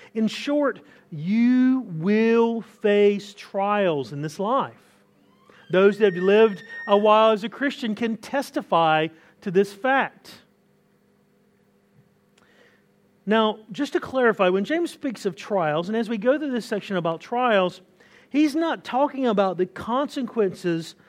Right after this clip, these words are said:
of unwise decisions that you make or sinful decisions and the consequences that come. After all, God has put into effect the general principle,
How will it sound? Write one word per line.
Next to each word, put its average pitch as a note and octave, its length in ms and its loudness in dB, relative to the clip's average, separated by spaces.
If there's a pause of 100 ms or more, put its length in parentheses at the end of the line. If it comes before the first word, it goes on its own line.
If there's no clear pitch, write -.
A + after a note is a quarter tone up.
(240)
of G3 540 2 (640)
unwise B3 840 2
decisions A3 800 -2
that F#3+ 260 0
you G3+ 80 -2
make A3+ 480 -2 (500)
or A#3 220 4
sinful C#4+ 500 -2
decisions D#3+ 560 -4
and G#3 100 0
the G#3+ 80 -2
consequences G#3 800 -6
that F#3 200 -6
come. F3+ 480 -6 (880)
After A#3+ 320 0
all, C#4 220 2
God A3 240 0
has D4+ 100 -8
put - 220 -8
into G#3+ 280 -4
effect G3 340 -6
the E3+ 80 -6
general F3+ 340 -4
principle, F3+ 580 -6